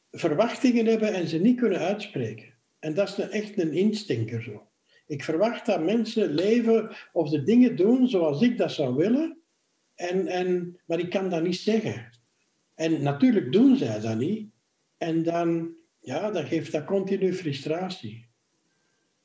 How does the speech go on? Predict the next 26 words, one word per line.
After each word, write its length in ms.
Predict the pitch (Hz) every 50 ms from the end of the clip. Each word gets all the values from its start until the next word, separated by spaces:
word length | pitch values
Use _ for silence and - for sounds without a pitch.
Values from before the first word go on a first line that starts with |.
| _ _
Eh, 240 | - - 151 151 - 196
ik 80 | 185
kan 180 | 185 208 190 208
ook 160 | 254 247 -
geen 300 | - 220 220 220 214 202
negatieve 600 | 202 220 214 214 202 190 - 220 220 208 202 180
feedback 480 | - - 196 175 143 135 208 226 220 -
geven. 400 | - 170 139 120 117 117 131 127
En, 180 | 170 160 165
en 140 | 175 180 156
voor 120 | 147 175
leidinggevenden 800 | 170 170 170 175 170 170 151 139 180 226 277 254 208 175 160 147
is 140 | 147 147 139
dat 200 | - 156 151 151
echt 240 | 165 202 190 - 190
een 100 | 160 151
instinker. 720 | 170 208 226 220 - - 147 117 113 - - - - - _ _ _ _ _ _ _ _ _ _ _ _ _ _ _ -
Eh, 180 | - 147 147 143
leidinggevenden 720 | 151 160 160 156 151 143 127 127 180 208 226 220 226 240
met 140 | 220 208 202
perfectionisme, 800 | - 190 170 - - 165 - - 156 139 196 240 226 208 226 202
die 100 | 175 165
kunnen 220 | - 180 160 151
heel 400 | 143 160 202 240 262 269 269 254 233
makkelijk 380 | 214 214 214 214 226 - - -
zeggen, 440 | - 208 202 190 185 175 156 143